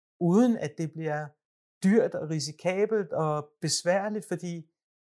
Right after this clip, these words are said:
jeg kan da i hvert fald huske fra de gode gamle projektlederdage, at sådan noget som, øh, ændringsstyring, det var virkelig noget, fanden havde skabt, fordi det var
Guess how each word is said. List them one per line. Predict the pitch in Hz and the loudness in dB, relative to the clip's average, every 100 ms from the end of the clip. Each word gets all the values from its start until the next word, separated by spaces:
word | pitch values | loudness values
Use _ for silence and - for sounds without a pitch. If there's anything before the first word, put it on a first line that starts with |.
| _ - | _ 2
jeg | 180 | 4
kan | 214 | 6
da | 170 | 4
i | |
hvert | 160 | 2
fald | 175 151 | -4 -6
huske | 196 196 220 - | -6 -4 -4 0
fra | 165 | 0
de | 147 - | 0 -6
gode | 156 170 180 | -4 -4 -2
gamle | 175 190 | -4 -4
projektlederdage, | 196 165 170 190 214 185 170 160 156 | -6 -4 -4 -2 -2 -4 -2 -2 -2
at | 156 | -4
sådan | 196 | -4
noget | 202 - | -2 -2
som, | 180 165 160 | -2 -2 -2
øh, | 151 147 147 _ _ - | -2 -4 -8 _ _ -2
ændringsstyring, | 160 202 240 196 - 180 165 165 160 | 2 6 4 4 -4 -4 -4 -4 -4
det | 196 | -4
var | 202 196 165 | -2 -4 -4
virkelig | 226 220 | -6 -4
noget, | 175 180 | -4 -4
fanden | - 160 196 214 | 0 -2 0 -4
havde | 180 | -4
skabt, | 160 156 165 - | -2 2 2 0
fordi | - 165 180 | -10 -8 -8
det | 180 | -4
var | 170 165 | -2 -2